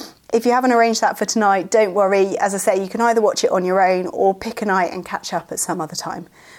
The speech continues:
But we hope that's really useful. So we're gonna go over to our conversation today.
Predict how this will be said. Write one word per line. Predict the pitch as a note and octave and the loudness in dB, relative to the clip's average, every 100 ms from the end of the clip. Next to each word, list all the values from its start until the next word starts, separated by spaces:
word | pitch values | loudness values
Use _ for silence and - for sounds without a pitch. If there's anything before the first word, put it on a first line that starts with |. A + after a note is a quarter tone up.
| - - | -10 -2
But | F#3 | -2
we | F#3+ | 0
hope | G3 F3 | -2 -2
that's | F3 - | -4 -4
really | D#3 D#3 | -8 -8
useful. | C#3+ D#3 - - - _ _ _ - - - - _ - | -8 -8 -6 -10 -12 _ _ _ -20 -20 -20 -20 _ -4
So | C#4+ C4 | 2 2
we're | C#4+ | 4
gonna | F4+ | 2
go | F4+ | 4
over | F4 D#4+ | 2 2
to | D4 | 0
our | C4 | 0
conversation | C4+ B3 - A#3+ A3+ G#3 | 0 0 2 0 0 -4
today. | - G3+ F3+ E3+ F3 | -8 0 4 4 2